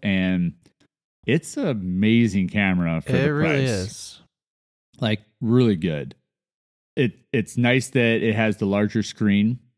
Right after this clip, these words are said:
Speaker 1: than the, the Pocket Cinema, so a little bit easier for the operators to see focus and all that stuff. Uh, it's really nice having the handle controls, and it's just a good looking camera.
Speaker 2: And you can still technically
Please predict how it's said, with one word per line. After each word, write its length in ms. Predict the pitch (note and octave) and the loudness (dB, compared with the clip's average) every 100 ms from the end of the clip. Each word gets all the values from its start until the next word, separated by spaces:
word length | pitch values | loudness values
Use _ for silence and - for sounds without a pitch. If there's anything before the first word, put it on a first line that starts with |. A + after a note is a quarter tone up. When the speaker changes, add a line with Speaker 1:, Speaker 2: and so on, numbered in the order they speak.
| - | -2
Speaker 1:
than 160 | G#2 | 0
the, 100 | G2 - - | 0 -2 -6
the 300 | G2+ F#2+ F#2 | -2 -2 -2
Pocket 360 | - G#2 - - | -2 -4 -4 -6
Cinema, 560 | G2+ F2 F2 G2+ B2+ - | -2 0 2 0 -2 -8
so 180 | - G2 | -4 -2
a 100 | F2+ | 0
little 160 | G2 | -2
bit 140 | F#2 F#2+ | -2 -2
easier 340 | G2 F2 F#2 | -2 -2 -6
for 180 | - F#2+ | -4 -4
the 80 | E2+ | -4
operators 540 | F2+ - F2+ F2+ F2 | -4 -4 -2 -2 -4
to 500 | - F#2 F2 D#2+ G2+ - | -6 -4 -4 -4 -8 -12
see 220 | - G2+ | -6 -4
focus 580 | - F#2+ F2 F2+ F2 - | -2 -4 -2 -4 -6 -6
and 80 | F2 | -6
all 140 | E2+ | -4
that 140 | E2 - | -6 -8
stuff. 420 | - F2+ E2 - _ _ _ - - _ - | -6 -6 -6 -14 _ _ _ -20 -20 _ -6
Uh, 260 | F#2 F2 - | -4 -4 -4
it's 280 | G2 - E2+ | -6 -6 -8
really 340 | F#2 G#2+ G2+ | 0 2 2
nice 220 | F#2+ F#2 | 0 -4
having 260 | G#2 F#2 F2 | -6 -4 -4
the 80 | E2 | -4
handle 640 | F#2+ F2+ F2+ F2 E2 D2+ _ | -4 -2 -2 -2 -4 -8 _
controls, 800 | A2 F#2+ F#2 D#2+ D#2+ G2 - - _ _ _ _ _ _ _ _ | -4 -2 0 0 0 -2 -8 -20 _ _ _ _ _ _ _ _
and 720 | G2 F#2+ F#2 F#2 F2+ F2 E2 - - - | -2 0 0 0 -2 -2 -6 -10 -18 -6
it's 200 | A2+ - | -6 -2
just 220 | G#3 - | -4 -4
a 120 | D#2+ D2+ _ | -8 -8 _
good 200 | A2 G#2+ | -2 0
looking 300 | G#3 G2 F2+ | 0 -2 -6
camera. 580 | - F#2 E2+ D2 B1+ F#2 - _ _ _ _ | -4 -4 -2 -4 -6 -10 -12 _ _ _ _
Speaker 2:
And 220 | B2+ B2+ | -6 -4
you 120 | A#2+ A#2 | -6 -8
can 460 | - F3 C4+ D3 | -8 -6 -4 -6
still 340 | - - B2+ A#2+ | -6 -4 -4 -4
technically 960 | - C#3+ C#3+ - A2 A2 G2+ G2 A2+ | -4 -4 -4 -8 -6 -4 -4 -4 -8